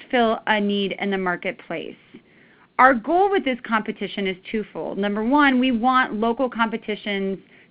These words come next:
to occur and conversations to occur around the important products and services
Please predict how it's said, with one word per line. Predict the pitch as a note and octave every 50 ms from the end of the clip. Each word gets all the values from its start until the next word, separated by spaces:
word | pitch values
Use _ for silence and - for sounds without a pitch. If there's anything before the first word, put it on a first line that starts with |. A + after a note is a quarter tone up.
| -
to | - B3+ B3+
occur | A#3 A#3+ - - C#4 C4 A#3+ A3
and | G#3 E3+ G3+ A3+ A3+
conversations | - C#4+ D#4+ D#4+ D4 D#4+ - - - D4 D#4+ - - B3+ A3+ - -
to | - A3
occur | G3+ - - A#3 A3 G#3+
around | G#3 G3 A3 A3+ B3 C4+ C#4+ D4 C#4+ B3
the | A3+ A3+
important | A3 G#3+ G3+ - G#3 G3 G3 F#3
products | - - F#3+ F#3 F#3+ G3 - -
and | G#3 F#3+
services | - G3 F#3+ F3 G3+ G3 - G#3+ G#3+ G#3